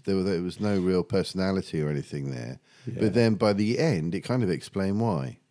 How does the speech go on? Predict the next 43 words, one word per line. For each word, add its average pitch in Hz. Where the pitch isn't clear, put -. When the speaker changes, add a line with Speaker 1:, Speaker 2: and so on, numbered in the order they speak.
Speaker 2:
Yeah, 107
Speaker 1:
And 90
I 92
was 92
Speaker 2:
it -
Speaker 1:
like, 95
Speaker 2:
did. 90
Speaker 1:
"That, 123
that's 127
what 123
I -
mean." 110
By 101
the 107
time 151
it 147
got 131
to 110
Speaker 2:
Mm. 98
Speaker 1:
the 113
end 110
of 95
the 98
film, 92
Speaker 2:
Mm. 127
Speaker 1:
it -
kind 135
of 123
put -
everything 95
into 87
a 85
perspective 82
where 82
I 82
thought, -
"Oh, 113
no, 120
I, 110
I 110
get 113
it 107
now." 67